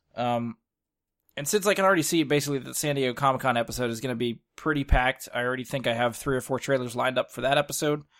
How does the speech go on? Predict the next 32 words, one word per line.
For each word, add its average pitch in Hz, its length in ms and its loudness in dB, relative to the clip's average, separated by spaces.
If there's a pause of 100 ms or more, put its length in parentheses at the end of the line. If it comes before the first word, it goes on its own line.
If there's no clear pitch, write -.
(380)
Um, 120 260 2
I 139 80 4
don't 151 80 6
wanna 151 140 2
get 147 260 0
too 208 160 0
bogged 175 300 8
down 156 220 4
with 151 100 -2
trailers, 160 680 -2 (140)
'cause 131 140 -6
there 127 180 4
is 151 160 6
some 139 160 2
other 139 180 6
news 143 260 2
that's 139 260 -6
definitely 123 320 0
worth 120 120 0
talking 127 240 2
about. 131 220 2 (760)
Um, 120 300 2
so - 160 -2
I'm 165 40 2
gonna 160 200 4 (260)
sort 156 220 2
of 123 120 4
bump 143 180 6
up 139 140 6
a 131 40 4
couple 135 220 2
trailers 123 640 2